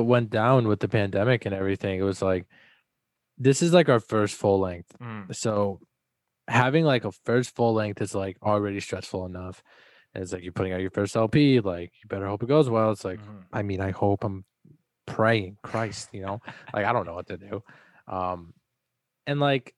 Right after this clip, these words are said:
Speaker 1: it was, it was, it was very stressful because, like, like you said, like, numbers don't necessarily matter. They, they obviously matter in the grand scheme of things, but that's not really, like, your thought process. It's like, I just hope people care.
Speaker 2: Yeah.
Speaker 1: I hope people like it. I hope people see it.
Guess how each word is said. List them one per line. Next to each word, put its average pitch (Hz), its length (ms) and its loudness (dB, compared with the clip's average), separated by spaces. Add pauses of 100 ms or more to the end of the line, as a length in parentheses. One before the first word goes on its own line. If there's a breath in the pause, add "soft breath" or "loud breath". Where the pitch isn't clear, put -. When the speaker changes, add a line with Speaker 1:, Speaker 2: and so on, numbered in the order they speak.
Speaker 1:
it 160 140 6
was, 185 240 4
it 180 100 -4
was, 208 220 4
it 196 60 2
was 226 120 4
very 185 220 6
stressful 101 420 -2
because, 120 320 0
like, 127 360 0
like 139 180 -2
you 147 60 -4
said, 120 260 0
like, 104 140 -10
numbers 170 340 2
don't 127 180 0
necessarily 151 800 2
matter. 233 460 -2 (500 soft breath)
They, 196 140 6
they 175 140 8
obviously 135 380 4
matter 113 720 0
in 98 140 -8
the 98 60 -8
grand 104 280 -4
scheme 117 260 -4
of 120 100 -2
things, 139 400 -2
but 101 280 -6 (160)
that's 135 180 -2
not 165 180 2
really, 120 260 2
like, 110 180 0
your 101 100 -6
thought 101 300 -4
process. 131 500 2
It's 117 160 -12
like, 95 180 -8
I 107 60 -4
just 135 160 -6
hope 117 140 -4
people 107 220 -8
care. 95 420 -8 (140)
Speaker 2:
Yeah. 110 200 -14
Speaker 1:
I 143 60 6
hope 151 100 6
people 101 240 0
like 92 240 -6
it. 101 220 -6 (380 soft breath)
I 127 40 6
hope 143 120 8
people 120 200 2
see 127 400 2
it. 110 220 2